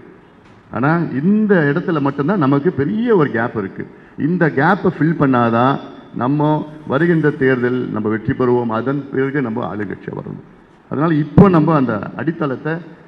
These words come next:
அந்த ப-, இந்த பற்றாக்குறையை எப்படி செயல் ப-, பண்ணணும்? இப்போ நமக்கு வாய்ப்பும் கிடைச்சிருக்கு. அதில் இப்போ இந்த எஸ் ஐ ஆர் சொல்றாங்க, இந்த எஸ் ஐ ஆர் வந்ததுன்னா அதுவும் நம்ம ஒரு வாய்ப்பா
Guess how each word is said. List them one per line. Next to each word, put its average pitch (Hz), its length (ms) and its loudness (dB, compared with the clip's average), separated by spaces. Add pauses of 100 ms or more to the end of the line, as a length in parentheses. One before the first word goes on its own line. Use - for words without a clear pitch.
அந்த - 180 -12
ப-, 110 160 -10 (200)
இந்த 104 160 -8
பற்றாக்குறையை 120 680 0
எப்படி 123 160 -2 (140)
செயல் 113 260 0
ப-, 95 160 -6
பண்ணணும்? 104 300 -4
இப்போ 151 160 -2
நமக்கு 123 240 -6
வாய்ப்பும் 175 380 2
கிடைச்சிருக்கு. 143 400 2
அதில் 90 180 -6 (240)
இப்போ - 140 -12
இந்த 101 140 -4
எஸ் - 200 -8
ஐ - 100 6
ஆர் 131 100 0 (120)
சொல்றாங்க, - 300 -8 (680)
இந்த - 100 -10 (100)
எஸ் 139 140 -4
ஐ - 80 4
ஆர் 156 120 0 (100)
வந்ததுன்னா 143 360 2
அதுவும் 202 360 2
நம்ம 165 200 2
ஒரு 131 120 -2
வாய்ப்பா 185 300 4